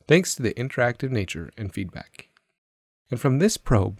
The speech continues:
we can see the first principal stress is a little over three times our tension load of one megapascal. This helps verify these results,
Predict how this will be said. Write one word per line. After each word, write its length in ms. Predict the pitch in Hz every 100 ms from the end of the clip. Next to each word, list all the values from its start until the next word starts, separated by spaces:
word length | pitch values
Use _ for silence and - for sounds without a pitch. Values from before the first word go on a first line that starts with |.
| _
we 80 | 113
can 140 | 131 113
see 140 | 127
the 80 | 104
first 400 | - 151 170 -
principal 340 | 165 - 165
stress 420 | 151 - 101 - -
is 160 | 110
a 80 | 113
little 400 | 113 131 170 226
over 240 | 117 123 117
three 400 | - 117 160 170
times 420 | - 117 120 113
our 140 | 117
tension 380 | - 113 - 104
load 200 | 98 101
of 160 | 95 98
one 300 | 98 98 98
megapascal. 640 | 98 92 80 - - - _ _ _ _ _ _ _ _ _ _ _ _ _ _ _
This 260 | 123 202 -
helps 360 | 117 117 - -
verify 600 | 92 113 131 123 101 92
these 240 | 104 95
results, 600 | 104 120 98 - - -